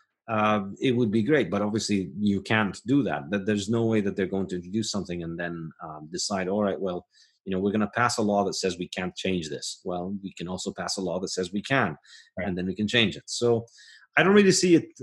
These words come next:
Speaker 1: being anything more than just a, um, uh, well, there is a, there is the aspect of it's a publicity. There is a possibility that it could be more in a sense that it could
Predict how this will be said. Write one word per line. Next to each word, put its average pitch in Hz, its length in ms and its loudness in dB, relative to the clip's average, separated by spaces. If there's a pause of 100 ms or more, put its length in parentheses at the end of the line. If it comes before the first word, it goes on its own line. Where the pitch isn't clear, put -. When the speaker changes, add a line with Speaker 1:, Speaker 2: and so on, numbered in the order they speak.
(460)
Speaker 1:
being 127 500 4
anything 120 440 4
more 113 240 4
than 104 200 4
just 98 380 -2
a, 85 360 0
um, 80 420 -6 (1600)
uh, - 160 -12
well, 190 360 8 (340)
there 175 240 6
is 196 140 8
a, 202 60 8
there 156 320 6
is 175 120 8
the 165 80 8
aspect 151 300 2
of 131 80 0
it's 127 140 -2
a 110 60 -10
publicity. 156 420 2
There 156 220 6
is 180 120 6
a 156 100 4 (140)
possibility 139 320 2
that 117 100 2
it 101 140 -4
could 165 220 4
be 110 180 6
more 117 500 2
in 117 120 -2
a 113 40 0
sense 135 360 -4
that 117 300 -4 (840)
it 139 200 4
could 185 220 4